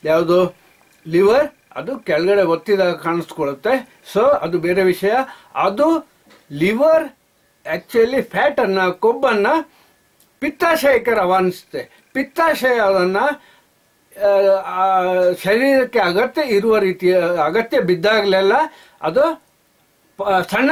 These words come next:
ಕರಳಿಗೆ ಬಿಡುಗಡೆ ಮಾಡುತ್ತೆ. ಆದ್ರಿಂದ ಪಿತ್ತಾಶಯ ಏನು, ಅದು ಕೊಬ್ಬಿನ ಒಂದು ಸಂಗ್ರಹಾಲ-, ಸಂಗ್ರ-, ಸಂಗ್ರಹಾಲಯ ಅಂತ ಹೇಳ್ಬೋದು. ಸ್ಟೋರ್ ರೂಮ್, ಕೊಬ್ಬನ್ನ ಸ್ಟೋರ್ ಮಾಡುವಂತ ಒಂದು ರೂಮ್ ಆಗಿರುತ್ತೆ. So ಇದನ್ನ ಸ್ಟೋರ್ ರೂಮ್ ಅಂತ ಹೇ-,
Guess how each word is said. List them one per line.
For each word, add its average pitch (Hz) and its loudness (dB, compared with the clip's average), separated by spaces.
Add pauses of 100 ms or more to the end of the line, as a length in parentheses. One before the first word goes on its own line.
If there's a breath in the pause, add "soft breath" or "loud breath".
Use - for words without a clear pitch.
(120)
ಕರಳಿಗೆ 233 0
ಬಿಡುಗಡೆ 190 0
ಮಾಡುತ್ತೆ. 139 -6
ಆದ್ರಿಂದ 247 -2
ಪಿತ್ತಾಶಯ 233 0
ಏನು, 208 -2 (180 loud breath)
ಅದು 202 -4
ಕೊಬ್ಬಿನ 185 -2
ಒಂದು 247 0
ಸಂಗ್ರಹಾಲ-, 214 0
ಸಂಗ್ರ-, 262 -2 (240 loud breath)
ಸಂಗ್ರಹಾಲಯ 208 2
ಅಂತ 170 -4
ಹೇಳ್ಬೋದು. 135 -4
ಸ್ಟೋರ್ 277 0
ರೂಮ್, 180 -2
ಕೊಬ್ಬನ್ನ 233 -2
ಸ್ಟೋರ್ 277 -2
ಮಾಡುವಂತ 214 -2
ಒಂದು 233 -2
ರೂಮ್ 196 0
ಆಗಿರುತ್ತೆ. 135 -8 (760 loud breath)
So 254 4
ಇದನ್ನ 254 0
ಸ್ಟೋರ್ 262 0
ರೂಮ್ 220 0
ಅಂತ 185 -2
ಹೇ-, 208 -2